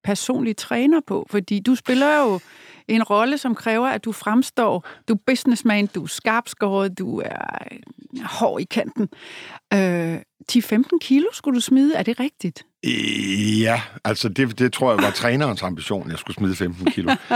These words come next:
Speaker 1: <laughs>
Speaker 2: Men, øh, men jeg har da smidt ti.
Speaker 1: Hold da op.
Speaker 2: Ja.
Speaker 1: Det er godt gået. På hvor
Speaker 2: Det
Speaker 1: lang tid?
Speaker 2: Jamen, det er så, ja, det ved jeg ikke, fem måneder eller sådan noget.
Speaker 1: Okay.
Speaker 2: Men... Øh,
Speaker 1: Har det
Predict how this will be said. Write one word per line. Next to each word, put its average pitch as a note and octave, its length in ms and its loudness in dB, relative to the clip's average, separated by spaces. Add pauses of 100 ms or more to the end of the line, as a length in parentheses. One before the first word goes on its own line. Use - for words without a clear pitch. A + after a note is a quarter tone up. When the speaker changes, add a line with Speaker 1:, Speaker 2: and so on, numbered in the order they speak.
Speaker 1:
<laughs> - 220 -12
Speaker 2:
Men, A2+ 400 4
øh, G2+ 320 2
men G2 200 -2
jeg F#2+ 180 0
har D#2+ 100 -6
da F2 60 -2
smidt C3+ 280 0
ti. F3 220 -2 (580)
Speaker 1:
Hold F3+ 180 -6
da - 120 -8
op. - 80 -12 (360)
Speaker 2:
Ja. A#2 140 0 (440)
Speaker 1:
Det F#3 60 2
er G3+ 40 2
godt - 280 -4
gået. G#3 380 0
På G#3 80 0
hvor G3+ 80 2
Speaker 2:
Det G3+ 60 2
Speaker 1:
lang G#3+ 200 -6
tid? - 200 -10 (720)
Speaker 2:
Jamen, G#2 460 2
det C3+ 320 2
er F#2+ 360 0
så, - 220 -4
ja, F2 920 -6
det - 80 -16
ved C#2 80 -10 (100)
jeg - 60 -12
ikke, - 140 -16
fem - 180 -6
måneder F2+ 380 -8
eller D2 120 -10
sådan F2+ 140 -10
noget. E2+ 180 -8 (240)
Speaker 1:
Okay. E3+ 200 -12 (720)
Speaker 2:
Men... G2 340 0
Øh, E2+ 60 -2
Speaker 1:
Har D#2+ 60 -4 (140)
det C#2+ 120 -10